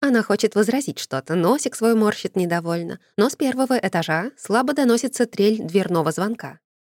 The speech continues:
«Хм, кто это явился?» хмыкает Дана и на часы косится. «Для Алекса очень рано», У них со Стасом проект серьезный.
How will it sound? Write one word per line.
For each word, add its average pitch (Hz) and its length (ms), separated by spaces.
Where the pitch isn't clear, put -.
«Хм, 180 180
кто - 160
это 302 160
явился?» 392 520
хмыкает 156 520
Дана 240 320
и 320 160
на 349 100
часы - 300
косится. - 600
«Для 185 320
Алекса 156 340
очень 190 260
рано», 160 380
У 233 60
них 180 160
со 196 100
Стасом 190 400
проект 156 320
серьезный. 226 640